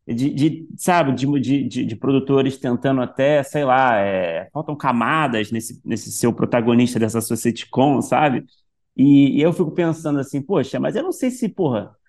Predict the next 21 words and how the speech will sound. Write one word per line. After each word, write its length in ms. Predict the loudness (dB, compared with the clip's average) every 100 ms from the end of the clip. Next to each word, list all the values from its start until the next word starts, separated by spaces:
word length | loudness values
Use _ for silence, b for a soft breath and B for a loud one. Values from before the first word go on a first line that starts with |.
| _
você 120 | -4 0
vai 100 | 0
tentar 200 | 0 -2
explicar 380 | 0 -2 -2 -4
por 140 | -4
que 120 | -6
que 80 | -4
o 100 | -2
George 340 | 0 0 -2
Costanza 880 | -6 -8 -8 -4 0 0 0 -2 -4
se 200 | -8 -6
tornou 580 | 0 0 2 2 2 2
um 120 | 0
cara 520 | -2 -2 0 0 -2 -2
egoísta 840 | -2 0 0 2 2 0 -6 -6 -4
e 100 | -4
preguiçoso 1080 | -2 -2 -2 -4 -2 2 2 0 -2 -2
e, 420 | -2 -4 -4 -4 -4
e 100 | -4
mesquinho, 580 | -4 -6 2 6 6
enfim. 380 | 4 0 -4 -4